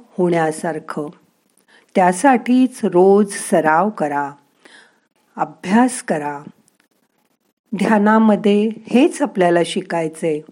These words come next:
मग आपोआप तुम्हाला हवं ते सर्व मिळेल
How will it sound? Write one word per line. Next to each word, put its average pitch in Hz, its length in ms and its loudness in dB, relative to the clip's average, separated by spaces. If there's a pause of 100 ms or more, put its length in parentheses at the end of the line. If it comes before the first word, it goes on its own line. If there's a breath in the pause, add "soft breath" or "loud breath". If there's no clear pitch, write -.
(680 soft breath)
मग 214 160 2
आपोआप 226 680 -2
तुम्हाला 175 540 0 (180)
हवं 196 360 2
ते 175 400 0 (280)
सर्व 262 320 2
मिळेल 151 440 -2